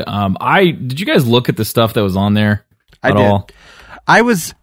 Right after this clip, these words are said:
Speaker 2: I was interested, and I was wondering if it was just because of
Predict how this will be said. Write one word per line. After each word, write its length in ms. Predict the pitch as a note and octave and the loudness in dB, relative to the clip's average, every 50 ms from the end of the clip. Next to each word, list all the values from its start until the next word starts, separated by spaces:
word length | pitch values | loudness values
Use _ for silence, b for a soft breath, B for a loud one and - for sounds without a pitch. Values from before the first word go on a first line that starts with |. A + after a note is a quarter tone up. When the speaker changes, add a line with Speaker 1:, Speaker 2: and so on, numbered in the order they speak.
| - - - | -16 -6 0
Speaker 2:
I 160 | C#3 D3+ F3 | 2 4 4
was 160 | F#3+ F3+ D#3 | 4 2 0
interested, 880 | D#3+ E3 E3+ E3 - G3 F#3+ - - - G#3+ G#3+ G3 E3+ - - - - | 0 -2 -2 0 2 0 0 0 0 0 0 0 0 -2 -6 -12 -6 -2
and 140 | - C#3 C#3+ | 0 2 4
I 80 | C#3 C#3+ | 4 4
was 180 | C#3 C3+ A#2+ | 4 4 2
wondering 400 | A2+ C#3 D3+ D#3+ D3+ D#3 D3+ C#3 | 2 0 0 2 2 2 4 4
if 160 | C3+ A#2+ - | 2 2 0
it 80 | C3 - | 0 0
was 160 | A2+ A2+ G#2+ | 0 0 -2
just 300 | - - A#2 A2 - - | 0 -2 -2 -2 -2 -4
because 480 | - A2+ - - A2+ A2 A2 G#2+ - - | -6 -6 -4 -2 -2 -2 -2 -2 -6 -8
of 680 | - - A2 G#2 G2 G2 F#2+ G2 G2 G2 G2 - - | -6 -4 -2 -2 -2 -2 -2 -4 -6 -8 -12 -16 -20